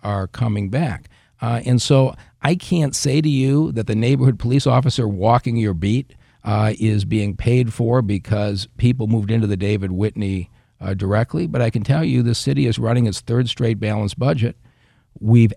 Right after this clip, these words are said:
added thirteen hundred bus trips a week. Uh, these kinds of services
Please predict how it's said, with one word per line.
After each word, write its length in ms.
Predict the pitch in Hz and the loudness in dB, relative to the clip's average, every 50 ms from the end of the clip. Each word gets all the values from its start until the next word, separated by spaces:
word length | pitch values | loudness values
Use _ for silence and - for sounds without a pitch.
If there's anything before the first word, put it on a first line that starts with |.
| _ - | _ 0
added 480 | 127 131 135 143 131 123 120 104 - - - _ _ _ _ _ _ _ _ | 2 4 4 4 4 4 2 0 -2 -8 -16 _ _ _ _ _ _ _ _
thirteen 600 | 156 151 151 - - - - - 151 147 139 123 | 2 2 2 2 -4 -6 0 2 4 4 4 4
hundred 580 | 117 - 139 151 151 127 135 131 113 95 90 | 4 4 4 4 4 4 4 2 2 0 -2
bus 240 | - 104 123 139 - | 0 2 2 2 0
trips 460 | - - - - 139 131 - - - - _ | -2 -4 -2 0 0 0 0 -4 -8 -6 _
a 80 | - 101 | -4 -2
week. 560 | 101 98 104 139 170 139 - - - - - _ _ _ _ _ _ _ | 0 2 2 2 2 0 -2 -8 -14 -20 -20 _ _ _ _ _ _ _
Uh, 220 | 117 113 113 113 107 | -4 -2 0 0 2
these 280 | 98 113 143 160 160 - | 4 4 4 4 4 0
kinds 420 | - - - 139 139 139 139 117 | -4 -8 -6 -2 0 0 2 0
of 80 | 113 110 | 0 -2
services 720 | - - 143 151 160 165 156 143 - - 110 107 107 | -4 -2 0 0 0 2 0 0 0 0 0 -2 -2